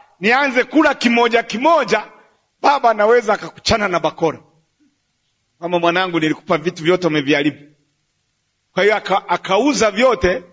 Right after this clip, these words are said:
akaenda nchi ya mbali, si ndio? Si ndio mwana mpotevu alivyofanya? Sura ya tatu tu ya kitabu cha Mwanzo, unaona Adamu na Eva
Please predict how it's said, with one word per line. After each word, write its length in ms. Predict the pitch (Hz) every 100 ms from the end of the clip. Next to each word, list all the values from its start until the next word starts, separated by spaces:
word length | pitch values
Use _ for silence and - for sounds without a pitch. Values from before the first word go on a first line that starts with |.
| _ -
akaenda 420 | 147 196 208 208
nchi 200 | 226 220
ya 220 | 214 - _ _ _ _ _ _ _ _ _
mbali, 420 | 202 220 190 127 107
si 200 | - 214
ndio? 260 | 226 196 - _ _ _ _ _ _ _ _
Si 100 | -
ndio 140 | 247 247
mwana 240 | 247 233
mpotevu 380 | 208 208 226 214
alivyofanya? 500 | 196 190 202 160 110 _ _ _ _ _ _ _ -
Sura 440 | - - 339 381 311
ya 160 | 277
tatu 400 | - 370 - 254
tu 280 | - 269 370 - _ -
ya 120 | 185
kitabu 340 | - 247 247
cha 180 | - 208
Mwanzo, 520 | 208 208 156 139 139 - _ _ _ -
unaona 680 | 165 175 196 180 180 - 151
Adamu 680 | 156 185 214 196 160 175 - _ _ _ _ _ _ _ _ 127
na 180 | 151 -
Eva 540 | 208 190 139 143 143